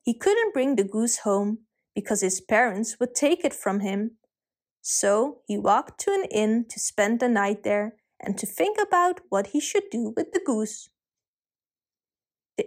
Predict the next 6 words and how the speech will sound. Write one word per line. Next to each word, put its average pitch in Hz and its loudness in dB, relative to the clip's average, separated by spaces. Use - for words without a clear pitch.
innkeeper 247 0
had - -8
three 262 2
daughters. 202 0
They 226 4
were 190 -2